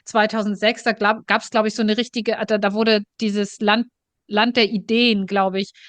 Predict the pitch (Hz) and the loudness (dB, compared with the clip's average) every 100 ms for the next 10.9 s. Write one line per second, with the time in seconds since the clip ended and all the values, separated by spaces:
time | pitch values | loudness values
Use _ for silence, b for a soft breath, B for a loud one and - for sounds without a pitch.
0 | B 214 214 226 214 226 - 220 214 220 | B 2 4 4 2 -2 -4 -6 2 4
1 | 208 202 220 202 185 185 - - 190 185 | 4 2 -2 -2 -2 -8 -14 -6 -4 -4
2 | 190 214 214 220 220 226 214 226 208 208 | -2 -2 0 0 0 0 2 0 0 0
3 | 220 220 - - 214 196 214 202 - 220 | 0 -2 -6 -6 -4 -2 0 -2 0 0
4 | 185 233 233 220 202 202 B B B 214 | 2 2 2 -2 -4 -4 B B B -4
5 | 202 214 220 - - 208 220 - 214 - | 0 0 -2 -6 -6 -4 -2 -2 -6 2
6 | 240 240 220 214 220 - - 277 277 208 | 2 4 -2 -2 -6 -4 0 4 6 6
7 | 170 175 202 190 185 - 185 180 170 160 | 2 -4 -4 -4 -4 -4 -4 -4 -8 -6
8 | 165 202 269 220 208 208 202 214 196 208 | -4 0 0 0 0 0 0 0 2 4
9 | 214 226 220 220 220 214 214 226 220 240 | 2 -2 -4 -2 -2 0 0 0 0 2
10 | 285 311 - 220 - 196 190 180 160 | 4 2 0 -4 -2 -2 0 -2 -4